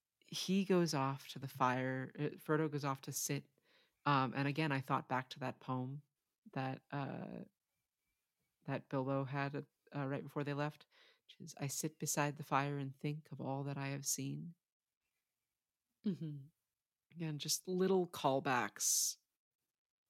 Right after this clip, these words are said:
Speaker 1: in my own mind, not in the text necessarily, but, but who comes along but incel Boromir? <laughs>
Speaker 2: Yeah, so Sam also, as he's being very perceptive,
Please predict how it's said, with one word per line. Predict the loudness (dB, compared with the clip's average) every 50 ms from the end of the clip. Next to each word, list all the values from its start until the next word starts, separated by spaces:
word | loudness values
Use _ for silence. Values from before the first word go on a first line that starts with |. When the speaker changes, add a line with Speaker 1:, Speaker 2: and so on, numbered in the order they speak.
| _ 4
Speaker 1:
in | 6 6 8
my | 6 6 6 6 4
own | 2 0 0 -2
mind, | -2 -4 -6 -8 -10 -10 -6 2 6
not | 8 8 8 8 6 2 2
in | 4 4 4
the | 4 0
text | 0 2 2 2 2 2 -2 -2 -2
necessarily, | -2 -4 -2 -2 -2 -2 -2 -2 -4 -6 -8 -10 -12 -14 -16 _ _ -10
but, | -8 -8 -8 -10 _ _ _ _ _ _ _ _ _ _ _ _ _ _ _ _ _ _ _ _ -4
but | 0 0 0 0
who | 2 4 6 6 6
comes | 6 6 6 6 6 6 4 2
along | 2 4 6 6 8 8 8 6 6 4 0 0 -2 -4 -8 _ _ _ _ _ _ _ _ _ _ _ _
but | 6 6 6 6 8
incel | 10 10 10 10 10 10 10 12 12 12 10
Boromir? | 8 6 4 2 2 0 0 2 4 6 8 8 8 6
<laughs> | 4 -6 -16 -20 -20 -20 -20 -20 _ _ _ _ _ -14 -12 -10 -6 -4 2 6
Speaker 2:
Yeah, | 10 12 12 12 12 12
so | 12 10 10 10
Sam | 10 8 10 12 12 12 10 8 6 2 -4 -6 _ 8
also, | 10 12 12 12 12 10 8 10 10 10 10 10
as | 12 12 12 12 12 8 4 0
he's | 0 0 0 -2 -2 -4
being | -2 0 2 2 2 2
very | 2 4 4 2
perceptive, | 2 0 0 2 2 2 2 0 -2 -2